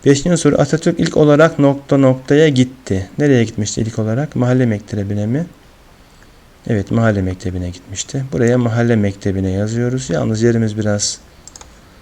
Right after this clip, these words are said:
kısa, az bırakmışlar. Sığdırmaya çalışalım. Mahalle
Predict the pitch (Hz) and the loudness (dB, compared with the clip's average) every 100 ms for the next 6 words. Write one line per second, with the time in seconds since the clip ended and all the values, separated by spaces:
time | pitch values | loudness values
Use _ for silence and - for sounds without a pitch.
0 | - - - - - 123 127 127 127 131 | -20 -14 -12 -10 0 2 4 6 4 4
1 | 131 - 135 135 - - - - 127 76 | -4 -2 -2 -2 -8 -16 -10 -2 -2 -2
2 | 76 76 67 - 104 - 98 120 123 - | -4 -6 -4 -2 -2 -4 -4 -4 -6 -14
3 | - - - - - - - - - - | -20 -20 -20 -20 -20 -20 -20 -20 -20 -20
4 | - - - - - 117 113 104 110 107 | -20 -20 -20 -20 -16 -8 -6 -4 -4 -2
5 | 107 104 113 127 | -2 -2 -2 -4